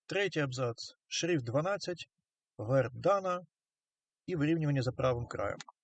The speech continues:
Робимо шрифт дванадцять. Виділяємо. Шрифт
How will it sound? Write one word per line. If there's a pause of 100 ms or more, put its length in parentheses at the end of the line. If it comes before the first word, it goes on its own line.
(120)
Робимо
шрифт (100)
дванадцять. (1700)
Виділяємо. (680)
Шрифт